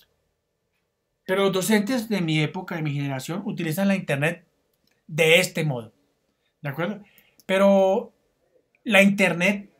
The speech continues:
pocos saben qué significan los blogs, las wikis. De mi época, mm, pocos saben cómo se utilizan las redes sociales, ¿sí? A muchos les parece absurdo verlos a ustedes en Instagram, tomándose selfies, dando una aplicación.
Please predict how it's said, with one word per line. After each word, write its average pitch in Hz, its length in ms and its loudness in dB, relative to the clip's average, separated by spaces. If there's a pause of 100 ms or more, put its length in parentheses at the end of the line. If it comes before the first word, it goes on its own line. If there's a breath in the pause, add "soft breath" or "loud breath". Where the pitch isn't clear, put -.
(160)
pocos 208 340 0
saben 220 260 0
qué 220 120 -6
significan 202 520 -6
los 151 160 -6
blogs, - 260 -2
las 139 180 -10
wikis. - 380 -8 (1160)
De 202 180 2
mi 202 200 6
época, 220 600 0
mm, 202 260 0 (280)
pocos 190 320 0
saben 202 220 4
cómo 208 180 0
se 202 60 -6
utilizan 175 280 -4
las 165 140 4
redes 196 240 4
sociales, 165 520 0
¿sí? 214 220 -10 (920 soft breath)
A 202 100 -4
muchos 202 260 2
les 202 120 2
parece 170 280 -2
absurdo 196 420 0
verlos 190 260 -2
a 185 40 -2
ustedes 160 240 -8
en 180 100 -4
Instagram, 143 540 -6 (580)
tomándose 175 420 -2
selfies, 165 580 -6 (760)
dando 170 220 -2
una 196 120 4
aplicación. 160 800 -2